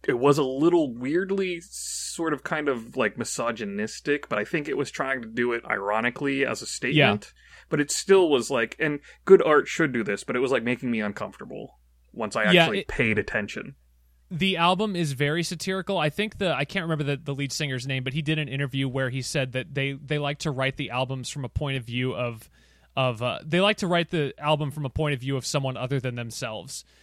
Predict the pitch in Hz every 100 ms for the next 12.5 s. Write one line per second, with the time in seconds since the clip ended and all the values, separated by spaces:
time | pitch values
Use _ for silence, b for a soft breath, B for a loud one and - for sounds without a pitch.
0 | b - 147 151 160 160 - 156 139 127
1 | - 143 - 147 131 135 147 139 135 127
2 | 131 135 120 - 123 113 107 - b b
3 | b 135 127 123 127 127 139 202 190 185
4 | 208 170 151 151 160 165 143 131 135 135
5 | 127 127 123 131 131 123 120 131 - b
6 | b 160 160 170 214 180 - 165 160 160
7 | - 165 156 135 127 147 - 220 262 226
8 | 156 151 143 127 - 151 135 139 131 _
9 | _ 143 170 151 127 - - 147 123 143
10 | 123 117 135 139 160 139 123 127 117 120
11 | 147 139 156 170 180 - 156 151 151 156
12 | 165 160 175 180 -